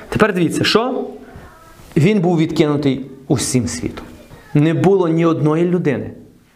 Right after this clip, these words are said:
ні одної людини, хто би заступився в ту секунду за Ісуса.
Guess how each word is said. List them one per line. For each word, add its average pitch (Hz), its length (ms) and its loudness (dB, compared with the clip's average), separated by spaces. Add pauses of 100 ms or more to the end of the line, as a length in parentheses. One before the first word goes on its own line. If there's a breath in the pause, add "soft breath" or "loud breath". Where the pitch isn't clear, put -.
(340 soft breath)
ні 143 300 2
одної 180 420 2
людини, 160 420 0 (580 soft breath)
хто - 240 0
би 147 160 2
заступився 151 720 0
в 147 40 -4
ту 151 200 -4
секунду 135 520 -2
за 120 140 0
Ісуса. 113 380 -6